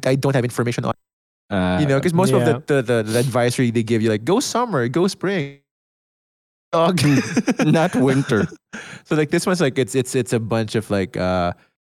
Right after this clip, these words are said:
Speaker 1: uh, exciting unknowns, I guess. Uh,
Speaker 3: Yeah.
Speaker 1: I'm looking forward to,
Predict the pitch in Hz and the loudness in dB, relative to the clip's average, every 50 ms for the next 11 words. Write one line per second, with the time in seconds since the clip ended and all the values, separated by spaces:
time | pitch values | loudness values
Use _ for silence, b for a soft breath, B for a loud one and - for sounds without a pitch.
0 | _ _ _ _ _ _ _ _ _ _ _ _ - 107 107 101 98 95 - - | _ _ _ _ _ _ _ _ _ _ _ _ -6 -4 -2 0 -2 -2 -4 -6
1 | 113 113 - - - 127 120 123 123 - 123 120 120 120 - 113 117 113 117 113 | -8 -8 -6 -4 -2 -2 0 0 0 0 0 0 0 -2 -4 -6 -6 -4 -4 -4
2 | 113 117 110 104 98 90 90 87 87 - - - - 101 92 95 90 92 - - | -2 -2 -2 -2 -2 -4 -6 -10 -14 -12 -10 -8 -6 -4 -4 -4 -4 -6 -8 -10
3 | - _ _ - - 101 98 98 95 92 90 135 117 113 135 135 175 165 - 151 | -16 _ _ -8 -4 -2 -2 0 0 0 0 0 0 0 2 2 0 0 0 0
4 | 147 147 147 135 - 135 127 120 117 113 110 | 2 2 0 0 0 0 0 2 0 0 -2